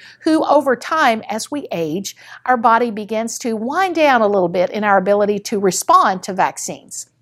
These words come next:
So sixty-five years of age and older, high-dose flu. Those individuals that have egg allergy, maybe you have declined influenza vaccine because you were afraid. You have been diagnosed and you know that you have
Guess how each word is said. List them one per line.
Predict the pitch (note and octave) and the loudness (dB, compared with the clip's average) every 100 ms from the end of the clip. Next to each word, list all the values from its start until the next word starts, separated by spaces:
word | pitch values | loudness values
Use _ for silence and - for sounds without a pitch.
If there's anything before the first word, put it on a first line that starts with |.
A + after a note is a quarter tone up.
| _ - | _ -2
So | - F#3 | 0 2
sixty-five | - F4+ - D#4+ C4+ A#3+ | 0 -2 -2 2 2 2
years | A#3+ A#3+ | -2 -2
of | G#3+ | 0
age | G#3+ G#3+ | 0 0
and | F#3+ | -2
older, | F#3+ F#3+ F#3 - _ | 0 0 -4 -6 _
high-dose | - A3 G3+ F#3+ F3+ | -2 -2 0 -4 -6
flu. | - F#3+ D3+ - _ _ _ - - _ | -10 -10 -10 -16 _ _ _ -20 -20 _
Those | C4 D#4+ | 2 2
individuals | D#4+ C4 A3+ A3 A#3+ G#3+ - | 2 2 2 2 0 -2 -2
that | G#3 | -2
have | G#3+ G3+ - | 0 -2 0
egg | C#4+ C#4+ | 2 2
allergy, | - G#3 F#3 F3 D3+ C3+ | 2 0 -2 -6 -14 -14
maybe | A#3 D#4 D#4 | -8 -4 -2
you | C4 A#3 B3 | -2 -4 -4
have | B3+ A3 G3+ G3 _ - - | -2 0 0 0 _ -20 -8
declined | - G3 - D#4 D#4 D4+ A#3 | -4 -4 -2 2 4 2 2
influenza | A#3 A#3+ B3 A3 A3 A3 | 0 0 2 2 2 0
vaccine | F#3+ F#3+ F#3+ - A3 G3 G3 | 2 0 0 -6 -4 -4 -4
because | G#3 G3+ A3+ G#3+ - | -6 0 2 2 0
you | A3+ | 0
were | A3 G3+ | 4 4
afraid. | G3 - B3 E3 D3 | 2 0 0 0 -4
You | G3 | -4
have | G#3 | -2
been | G3 F#3+ | -2 0
diagnosed | G#3 A#3 B3 A3+ A3 G#3+ - | 2 2 2 0 0 -2 -6
and | F#3 F#3+ | -8 -6
you | G3 | 0
know | G#3+ B3 | 2 2
that | A#3 | 2
you | A3 A3 | -4 -4
have | A3+ G#3 | 0 0